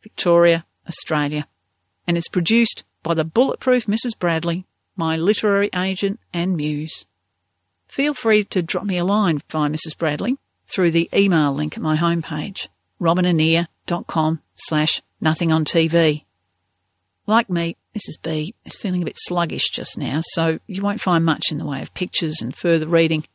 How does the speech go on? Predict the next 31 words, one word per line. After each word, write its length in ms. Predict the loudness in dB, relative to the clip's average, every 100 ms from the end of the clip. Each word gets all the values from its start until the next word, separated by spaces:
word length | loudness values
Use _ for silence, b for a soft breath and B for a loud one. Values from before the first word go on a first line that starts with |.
| -4
related 340 | 0 0 0
to 100 | -4
this 200 | -4 0
episode. 600 | 0 0 -4 -4 -6 -8 _ _ _ _ _ _ _ _
But 220 | -2 -2 -4 _
we'll 160 | 0 0
post 340 | 0 -4 0
a 60 | 0
link 220 | 0 0
to 140 | -2 0
an 120 | 2
online 420 | 2 4 4 2
edition 380 | 2 2 2 -2
of 140 | -6
Coulon's 480 | -2 0 2 2 2 -2 -8
Handbook 640 | -2 0 2 0 -4 -8 _
of 160 | -10 -2
New 360 | 2 4 2 0
and 100 | 0
Fashionable 560 | 0 0 -2 -2 0
Dances, 560 | 2 2 2 -2 -6 -8 _ -2
written 220 | -2 2
by 180 | 2 2
one 180 | 2 0
of 60 | 0
Mister 260 | -2 -4
Denning's 440 | -2 0 0 -4 -10 -12
supposed 560 | -8 -4 0 0 0
teachers. 600 | -6 -6 -4 -4 -4 -6 -10 _ _ _ _ _ _ _ _ _
It 160 | -8 -2
provides 460 | 0 2 2 0